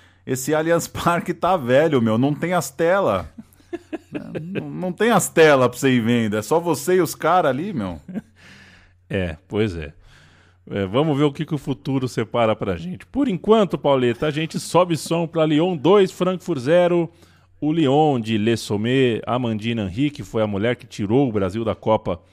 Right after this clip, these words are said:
Speaker 2: ah, do Mundo de, de, de dezenove, né? Na Copa do Mundo de dezenove na França. Boadi, estrelas da bola do país, o grande Lyon, foi campeão da Champions no Olímpico de Munique. Vamos ouvir os gols e voltamos daqui dez dias com uma edição nova.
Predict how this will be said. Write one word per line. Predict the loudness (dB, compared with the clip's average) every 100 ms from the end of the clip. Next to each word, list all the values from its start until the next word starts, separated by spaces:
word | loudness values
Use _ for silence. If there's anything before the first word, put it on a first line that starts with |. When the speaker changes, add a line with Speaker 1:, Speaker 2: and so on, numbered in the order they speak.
| -20 _ _
Speaker 2:
ah, | -8 -6 -4
do | -4
Mundo | -4 -2 -2 -4 -6 -8 _ _
de, | -14 -6 -4 -2 -4 -4 -6 -6 -10
de, | -12 -8 -8 -8
de | -14 -12 -12 -12 -20 -18
dezenove, | -8 -4 0 0 -2 -6
né? | -8
Na | -10
Copa | -6 -6 -6
do |
Mundo | -8 -8
de |
dezenove | -6 -6 -4 -2 -2
na | -6
França. | -8 -6 -6 -8 -12 _ _
Boadi, | -2 2 4 2 0 -2 -2 -6 _ -10
estrelas | -10 -2 2 4 4 0
da | -2
bola | 0 0 -2
do |
país, | -2 -2 -2
o | -4
grande | -2 -2 -2
Lyon, | -2 -2 -4 -10 _ _
foi | -4 2 2
campeão | 2 -2 -4 -2
da | -4
Champions | -4 -8 -6 -6 -8 -10 -16
no | -8 -8 -8 -8
Olímpico | -4 -2 -4 -6
de | -6
Munique. | -4 -4 -6
Vamos | -6 -6
ouvir | -4 -4
os | 2
gols | 2 2 -4 -16 -10
e | -2
voltamos | 0 0 0 2 2 0 -4 -8
daqui | -6 -6 -6
dez | -2 0 0 -2
dias | -4 -4 -4
com | -8
uma | -6
edição | -6 -8 -8 -4
nova. | -2 -2 -4